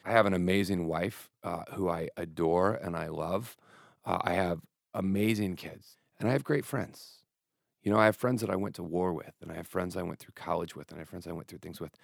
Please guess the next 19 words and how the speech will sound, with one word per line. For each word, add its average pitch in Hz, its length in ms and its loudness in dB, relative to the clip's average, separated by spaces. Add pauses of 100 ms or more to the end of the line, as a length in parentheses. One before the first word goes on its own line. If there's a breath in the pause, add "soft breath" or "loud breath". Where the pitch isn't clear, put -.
(280 loud breath)
And 87 100 -6
they're 110 120 0
really 131 260 2
the 123 120 2
people 104 260 -2
that 87 160 -2
know 87 160 0
you. 87 180 4
And 92 100 2
those 147 220 4
are 170 60 4
the 151 100 2
relationships 107 720 2
that 104 80 0
will 87 160 2
outlast 95 420 4
any 110 160 -2
political 90 480 -4
office. 78 480 -6